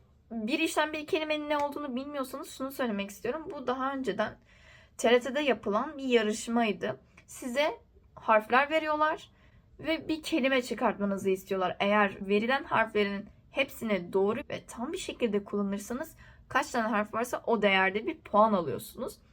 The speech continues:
Eğer onun içinden yeni kelimeler türettiyseniz de kaç harfliyse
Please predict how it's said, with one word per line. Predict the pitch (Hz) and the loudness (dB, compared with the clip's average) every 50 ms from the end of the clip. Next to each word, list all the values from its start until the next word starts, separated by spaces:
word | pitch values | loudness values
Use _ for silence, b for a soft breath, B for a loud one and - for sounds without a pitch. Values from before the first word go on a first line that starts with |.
| b b b - | b b b 4
Eğer | 247 285 349 440 - | 6 6 6 6 4
onun | - 277 302 339 370 | 2 2 2 0 -4
içinden | 359 - - 302 294 269 262 240 220 - - - | -6 -6 -6 -6 0 4 4 4 4 4 0 -4
yeni | 226 247 240 | -4 -4 -2
kelimeler | - - 208 208 202 196 190 175 - - | 0 2 2 4 4 4 4 2 2 0
türettiyseniz | - - 202 202 196 202 - 202 196 - 170 147 120 - - | -2 0 0 0 2 0 -2 -6 -6 -6 -6 -8 -8 -8 -6
de | - - - | -8 -8 -8
kaç | - - - - | -10 -14 -14 -8
harfliyse | - 277 - 330 240 - - 214 202 196 202 - 294 330 | -2 0 0 0 0 -2 -4 -4 -4 -4 -4 -4 -4 -4